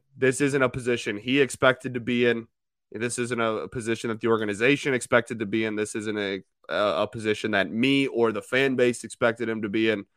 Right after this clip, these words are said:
Th-, it, this is just a, a, a really crappy situation that we're all trying to make the best of with this injury bug that's going around. And, uh, I, it, it, it's, it's, it's,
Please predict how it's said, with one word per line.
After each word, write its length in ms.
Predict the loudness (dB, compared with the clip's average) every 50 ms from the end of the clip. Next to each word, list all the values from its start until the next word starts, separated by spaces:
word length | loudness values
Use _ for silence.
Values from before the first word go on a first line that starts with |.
| _ _ _ _ _ _ _ _ _ _ _ _ _ _ _ _ _ -10 -6
Th-, 140 | -6 -4
it, 280 | -2 0 0 0 0 2
this 200 | 0 0 0 2
is 160 | -2 -2 -2
just 600 | 2 6 8 8 8 6 4 -2 -10 -12 -18 -20 _ _ _ -2
a, 160 | -2 -2 0
a, 200 | 2 2 2 2 2 2
a 80 | 2
really 440 | 2 4 6 8 8 8 6 4 2
crappy 480 | 0 2 4 6 6 6 4 0 -4 -8
situation 720 | -6 -6 -6 -6 -4 -2 0 0 0 -2 -4 -6 -4 -2
that 160 | 0 0 0
we're 140 | 2 2 2
all 140 | 2 2
trying 300 | 0 -2 -4 -4 -2 -2
to 60 | -4 -2
make 240 | -2 -2 -4 -4
the 60 | -6 -2
best 360 | 2 2 2 2 0 -2 -2
of 160 | -2 0 -2
with 140 | -4 -8 -6
this 200 | -8 -8 -6 -6
injury 380 | -6 -6 -4 -4 -4 -2 -2
bug 340 | -2 -2 -2 -2 -2 -2 -6 _ _ _ _ _ _ _ _ _ _ -2
that's 200 | -2 -2 -2 -2
going 220 | -2 -2 0 0
around. 440 | 2 2 2 2 2 0 -2 -6 -14 _ _ _ _ _ _ _ _ _ 0
And, 520 | 2 4 4 4 4 2 2 -2 -6 -10 -14 -18 -20 _ _ _ _ _ -4
uh, 440 | -2 0 2 2 2 0 0 -2 -4 -8 _ _ -20 -20 -18 -16
I, 100 | -16 -16 -18 -20 -20 _ _ _ _ _ _ _ _ _ _ _ _ _ _ _ _ _ _ _ -18 -14
it, 240 | -12 -12 -12 -12 _ _ _ _ _ _ _ -6
it, 100 | -4 -4 -2 -2
it's, 260 | -4 -6 -8 -10 -8
it's, 380 | -6 -4 -4 -4 -6 -10 -14 -12
it's, 600 | -10 -10 -10 -10 -12 -16 -14 -14 -16 -18 -20